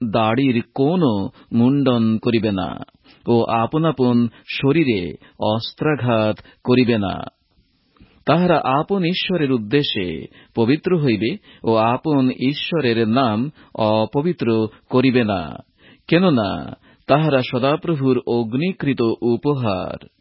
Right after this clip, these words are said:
আপনাদের ঈশ্বরের ভক্ষ উৎসর্গ করে, অতএব তাহারা পবিত্র হইবে। তাহারা বেশ্যা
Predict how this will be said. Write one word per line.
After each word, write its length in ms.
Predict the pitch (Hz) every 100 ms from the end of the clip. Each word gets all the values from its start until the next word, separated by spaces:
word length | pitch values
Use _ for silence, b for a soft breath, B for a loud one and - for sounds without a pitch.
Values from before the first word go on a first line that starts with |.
| b b b b
আপনাদের 640 | 113 139 175 160 127 120 -
ঈশ্বরের 680 | 127 139 - 160 120 113 110
ভক্ষ 520 | 101 120 - - 151 110 135 b b b
উৎসর্গ 640 | - 113 - - 135 107 107
করে, 440 | 110 98 87 80 - b b -
অতএব 480 | 110 139 98 82 - - b b
তাহারা 460 | - 131 131 107 101 b b
পবিত্র 540 | 113 107 - - 120 104
হইবে। 500 | 113 107 92 90 - - _ _ _ b b b b b
তাহারা 340 | - 147 160 139
বেশ্যা 640 | 110 147 175 - 127 127